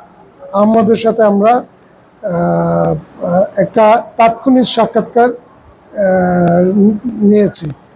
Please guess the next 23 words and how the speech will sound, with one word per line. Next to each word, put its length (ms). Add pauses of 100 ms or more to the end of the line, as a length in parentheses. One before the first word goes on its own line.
(180)
আপনারা 280
জানেন 340
যে 240 (520)
আমরা 320
যখন, 440
আ, 760
স্বাস্থ্য 420
শিক্ষা 300
সচিবের 420
সাথে 400 (380)
সাক্ষাৎ 480
করি, 300 (460)
তখন, 380 (500)
আ, 40 (480)
আমাদের 340
সৌভাগ্যক্রমে 960 (460)
ওই 120
দিনই 460 (500)
আমাদের, 680
আ, 320
অর্থ 260
উপদেষ্টা 500
সাহেব 280